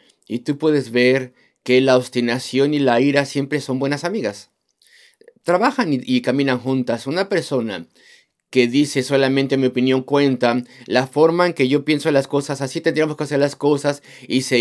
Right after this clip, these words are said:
llena de ira si las cosas no se hacen como él quiere, y se llena de ira, pues no, esa persona es peligrosa en el ministerio. Así que en una persona iracunda, l-, mis emociones nunca tienen que controlarme.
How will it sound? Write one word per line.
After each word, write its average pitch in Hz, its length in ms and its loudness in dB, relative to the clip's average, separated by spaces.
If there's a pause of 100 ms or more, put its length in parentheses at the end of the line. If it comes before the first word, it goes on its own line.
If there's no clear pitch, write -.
(120)
llena 156 380 -2
de 143 100 4
ira 151 160 2
si 139 120 -2
las 135 100 2
cosas 143 240 -4
no 147 140 -2
se 127 200 0
hacen 139 260 0
como 135 220 0
él 139 80 -4
quiere, 143 380 2 (260)
y 127 80 -2
se 151 140 -2
llena 226 200 4
de 160 140 4
ira, 107 240 2 (580)
pues 120 200 -4
no, 110 280 2 (380)
esa 156 320 -4
persona 127 480 0
es 131 140 -2
peligrosa 131 520 0
en 135 60 -2
el 120 80 0
ministerio. - 460 -6 (2250)
Así 131 280 -6
que 139 100 -2
en 131 80 2
una 139 180 0
persona 127 420 0
iracunda, 135 720 0 (420)
l-, 110 280 -4
mis 127 320 -2
emociones 131 580 0
nunca 147 360 -2
tienen 147 260 -2
que 151 120 -6
controlarme. 104 640 -6